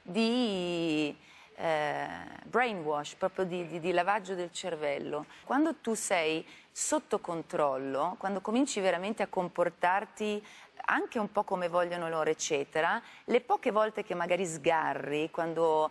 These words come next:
ehm, non fai esattamente quello che loro ti dicono di fare, iniziano a punirti,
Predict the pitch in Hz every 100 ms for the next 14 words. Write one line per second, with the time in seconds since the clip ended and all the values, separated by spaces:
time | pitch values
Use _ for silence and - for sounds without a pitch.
0 | - - - 170 165 151 143 143 143 -
1 | - _ 196 226 - 285 262 196 196 185
2 | 202 226 180 185 190 180 170 156 185 247
3 | 202 165 165 190 196 180 214 247 196 185
4 | 294 226 190 - 220 220 - 226 214 143
5 | 123 120 - 139